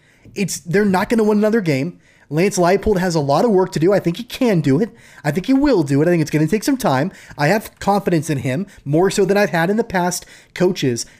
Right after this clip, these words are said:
But as far as the game on Saturday, I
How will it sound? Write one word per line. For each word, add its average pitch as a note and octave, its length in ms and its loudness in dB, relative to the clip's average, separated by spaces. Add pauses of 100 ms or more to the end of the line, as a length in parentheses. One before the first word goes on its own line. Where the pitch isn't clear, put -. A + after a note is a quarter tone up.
(240)
But G#3+ 200 0
as G3+ 300 -6
far A#3 280 0
as A3+ 100 0
the A3 140 0
game G3+ 240 2
on G#3 120 0
Saturday, G#3 640 0
I A3 220 -8